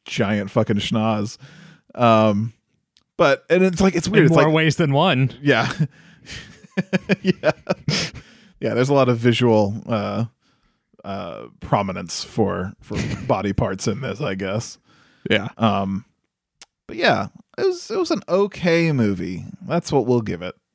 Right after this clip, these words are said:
Speaker 2: Yeah.
Speaker 1: Okay by us.
Speaker 2: Yeah. I thought, I, yeah,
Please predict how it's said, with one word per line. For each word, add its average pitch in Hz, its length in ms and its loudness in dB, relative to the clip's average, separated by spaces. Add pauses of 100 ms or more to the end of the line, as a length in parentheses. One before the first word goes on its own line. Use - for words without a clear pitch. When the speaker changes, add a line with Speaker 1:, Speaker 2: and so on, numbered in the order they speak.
(400)
Speaker 2:
Yeah. 104 280 2
Speaker 1:
Okay 123 360 4
by 113 240 2
us. - 480 -10 (460)
Speaker 2:
Yeah. 104 260 2 (140)
I - 100 -2
thought, 233 180 0
I, 214 200 0
yeah, - 160 -4